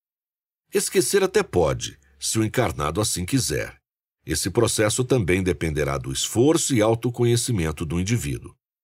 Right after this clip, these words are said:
O pensamento pode ser esquecido temporariamente, porém, jamais é apagado.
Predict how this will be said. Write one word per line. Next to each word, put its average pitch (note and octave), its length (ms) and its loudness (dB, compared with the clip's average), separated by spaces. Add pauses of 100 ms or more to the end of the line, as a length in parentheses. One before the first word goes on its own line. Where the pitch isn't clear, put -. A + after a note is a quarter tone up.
(280)
O E2+ 120 0
pensamento E2+ 560 0
pode C#2+ 240 -2
ser D#2 160 -4
esquecido F2 540 -4
temporariamente, C3+ 1080 2 (260)
porém, D#3 380 4 (300)
jamais G#2+ 580 2
é G2+ 40 2
apagado. C2 680 -4